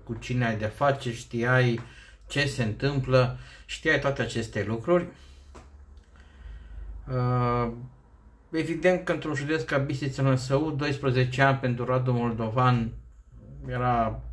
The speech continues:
cumva de înțeles că celelalte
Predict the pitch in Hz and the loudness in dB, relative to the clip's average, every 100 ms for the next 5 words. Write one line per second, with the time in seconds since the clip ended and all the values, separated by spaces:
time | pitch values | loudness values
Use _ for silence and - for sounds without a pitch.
0 | - - 120 113 127 135 123 123 120 - | -12 -6 -4 2 4 4 4 0 0 2
1 | 123 135 131 - - 113 110 107 101 - | 4 6 4 0 -10 -4 0 0 -2 -8
2 | - - - - - - - - 139 147 | -16 -18 -18 -18 -18 -18 -6 2 4 6
3 | 135 127 113 117 107 101 | 6 4 2 0 2 0